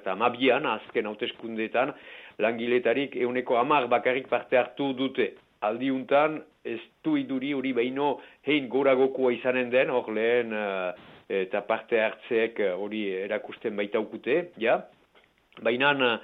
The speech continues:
behar bada, hemen Ipar Eskualerian beste eskualdetan baino gehiago izanen da, zergatik hori, ez da bada bizi bat izan baita, lab eta C G T sindikatuaren artean, hori zen gira,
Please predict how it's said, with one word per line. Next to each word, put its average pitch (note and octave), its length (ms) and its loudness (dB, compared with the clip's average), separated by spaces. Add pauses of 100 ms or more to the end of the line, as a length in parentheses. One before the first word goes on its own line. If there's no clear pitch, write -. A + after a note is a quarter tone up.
(320)
behar C#3+ 340 4
bada, C#3+ 580 6
hemen B2+ 380 -4
Ipar B2+ 260 0
Eskualerian B2+ 720 0
beste A#2+ 240 -8
eskualdetan A#2 400 -2
baino A2+ 200 -4
gehiago A#2 460 -2
izanen A2 340 -6
da, C3+ 120 -2
zergatik A#2 500 -6
hori, A#2 180 -4 (320)
ez A#2 120 -8
da B2+ 80 4
bada A#2+ 240 2
bizi A2 300 -8
bat A2+ 200 -4
izan A2 280 -8
baita, A2 380 -4 (240)
lab B2 380 2
eta B2 340 -4 (100)
C B2+ 100 -2
G A#2 140 -6
T B2+ 120 -6
sindikatuaren A2+ 640 -6
artean, A#2 300 -2
hori G2 240 -10
zen G2 120 -12
gira, A2 200 -2